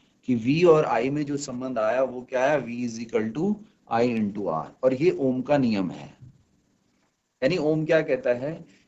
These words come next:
कि किसी भी चालक में जो बहने वाली विद्युत धारा है वो क्या है, Potential के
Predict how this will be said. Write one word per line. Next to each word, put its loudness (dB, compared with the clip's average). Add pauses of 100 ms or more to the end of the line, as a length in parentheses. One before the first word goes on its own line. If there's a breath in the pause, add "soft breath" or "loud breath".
(100)
कि -6
किसी -10
भी -6
चालक 2
में -6 (1040)
जो 0
बहने 0
वाली 2
विद्युत -8
धारा -2
है -8 (520 soft breath)
वो 0 (1080)
क्या 4
है, 2
Potential -2
के -2